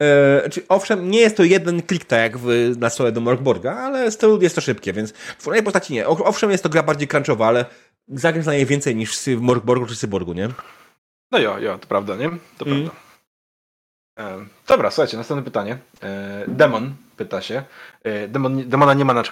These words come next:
Speaker 2: na kanale, bo poszedł
Speaker 1: Mm.
Speaker 2: grać w Świniogrona. E, jakbyście mieli zagrać R P G-szka po R P G-ce i dla, e, jakiego mielibyście, czekaj.
Speaker 1: Jakbyście mieli
Speaker 2: Jakiego
Speaker 1: zagrać
Speaker 2: mie-
Speaker 1: R P G, nie,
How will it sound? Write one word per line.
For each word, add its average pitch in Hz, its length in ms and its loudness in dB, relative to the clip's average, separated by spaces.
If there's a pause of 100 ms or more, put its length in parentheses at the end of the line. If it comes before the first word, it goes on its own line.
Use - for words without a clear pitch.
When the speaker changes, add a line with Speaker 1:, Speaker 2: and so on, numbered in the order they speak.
Speaker 2:
na 113 80 -4
kanale, 113 240 4
bo 113 40 2
poszedł 131 220 2
Speaker 1:
Mm. 139 120 4
Speaker 2:
grać 156 120 -6
w - 40 -14
Świniogrona. 104 580 -6 (520)
E, 110 200 -4
jakbyście 156 440 4
mieli 165 200 4
zagrać 160 300 6
R 139 160 0
P 156 80 4
G-szka - 220 2
po 131 160 0
R 127 100 -2
P 139 100 0
G-ce 143 440 2
i 127 60 -6
dla, 123 100 0
e, - 40 -4 (320)
jakiego 156 340 2
mielibyście, 117 580 -6
czekaj. 92 300 -10 (1600)
Speaker 1:
Jakbyście 139 560 0
mieli 277 240 0
Speaker 2:
Jakiego 208 280 6
Speaker 1:
zagrać 143 80 8
Speaker 2:
mie- 147 120 4
Speaker 1:
R 208 60 4
P - 80 -6
G, - 60 -20 (180)
nie, 143 200 0